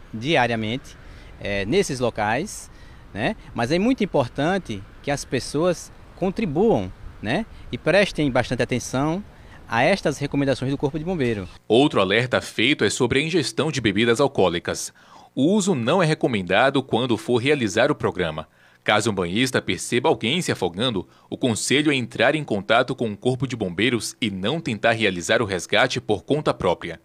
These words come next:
Speaker 1: As pessoas que observarem essa possível vítima, elas devem estar sempre de olho, ver alguém que tá próximo, solicitar, pedir que ela solicite o Corpo de Bombeiros através do um nove três,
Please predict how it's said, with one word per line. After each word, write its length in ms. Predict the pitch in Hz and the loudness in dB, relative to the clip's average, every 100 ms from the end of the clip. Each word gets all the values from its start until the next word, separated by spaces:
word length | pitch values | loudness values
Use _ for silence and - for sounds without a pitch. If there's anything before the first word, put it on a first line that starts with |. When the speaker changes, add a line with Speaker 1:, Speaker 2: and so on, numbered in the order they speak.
| _ | _
Speaker 1:
As 200 | - 208 | -4 -2
pessoas 280 | 196 175 - | 0 -2 0
que 80 | 185 | 0
observarem 840 | 170 - 143 107 107 104 101 101 - - - - - - | 0 0 0 2 2 2 0 -6 -10 -16 -16 -16 -16 -8
essa 360 | 127 - 123 | -6 -2 -2
possível 640 | 117 143 - 131 110 104 95 90 | 0 -4 -2 -4 -2 -2 -4 -4
vítima, 500 | 107 151 113 92 85 - - - - - | -2 -2 -4 -6 -8 -12 -14 -12 -12 -10
elas 260 | - 113 127 | -4 0 0
devem 220 | 123 127 | 2 2
estar 240 | 131 - 120 | 0 -4 -4
sempre 460 | - 180 208 - | -2 0 0 -2
de 160 | 131 127 | -2 0
olho, 460 | 110 123 160 214 170 - - - - - - | 2 0 0 -4 -10 -16 -18 -16 -18 -16 -12
ver 280 | 98 151 | -2 2
alguém 320 | 208 156 139 139 | 4 4 2 0
que 100 | - | 0
tá 120 | 135 | 0
próximo, 500 | - 127 120 - 107 | 2 2 2 0 -8
solicitar, 920 | - 190 208 170 156 - - 120 107 - | -4 0 2 0 -2 -4 0 2 2 -2
pedir 280 | 170 139 170 | -2 0 -2
que 200 | - 143 | 0 0
ela 160 | 127 | 2
solicite 500 | 117 160 147 - 123 | 0 -2 -2 -4 -4
o 40 | 123 | -4
Corpo 320 | - 190 160 | 0 0 0
de 80 | 127 | -2
Bombeiros 580 | 120 101 104 131 - - - | -2 -2 -2 -4 -8 -16 -8
através 720 | 120 131 131 110 110 110 - | -2 0 0 0 0 -2 -6
do 160 | 107 120 | -8 -4
um 80 | 170 | 0
nove 220 | 135 113 | 0 -2
três, 420 | 107 104 120 - | -4 -2 -4 -6